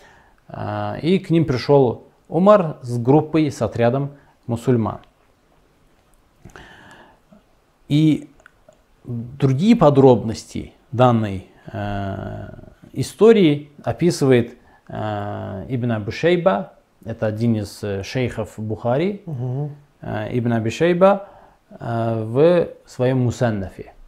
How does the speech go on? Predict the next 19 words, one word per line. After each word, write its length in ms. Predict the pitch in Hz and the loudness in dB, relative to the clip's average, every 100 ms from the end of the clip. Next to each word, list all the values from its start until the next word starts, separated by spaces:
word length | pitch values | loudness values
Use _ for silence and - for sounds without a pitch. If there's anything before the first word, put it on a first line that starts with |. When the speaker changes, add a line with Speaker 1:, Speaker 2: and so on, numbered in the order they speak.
| _ _ _ _ - | _ _ _ _ -10
Speaker 1:
приводит, 540 | 117 113 151 156 - - _ _ _ - - | -4 2 4 2 -2 -10 _ _ _ -20 -16
э, 320 | 98 104 101 | -12 -8 -8
бо-, 360 | 104 113 135 123 | -8 2 2 4
больше 420 | 123 143 - 110 | 6 6 6 -2
подробностей. 880 | 110 110 113 101 101 - - 107 - _ | -2 0 -2 -2 -8 -12 -12 -14 -14 _
Он 140 | 143 143 | 2 6
говорит: 220 | 131 120 | 6 6
«Фалямма 480 | 139 147 147 131 117 | 6 8 8 4 6
балага 460 | 117 139 120 110 | 8 8 8 4
залика 440 | 110 143 127 117 113 | 4 6 6 4 2
Умар 400 | 127 165 185 - | 0 0 -2 -4
ибн 160 | 123 120 | -4 -2
аль-Хаттаб, 480 | 107 - - 160 170 | -2 -4 0 0 2
хараджа 320 | 165 147 120 | 4 4 4
хатта 260 | 107 131 113 | 0 0 2
дахаля 320 | 131 - 113 | 0 2 0
аля 180 | 110 101 | 0 -2
Фатима, 380 | 143 151 180 151 | 0 0 0 -2
факаля». 560 | 120 - 113 107 104 | -2 0 -2 0 -4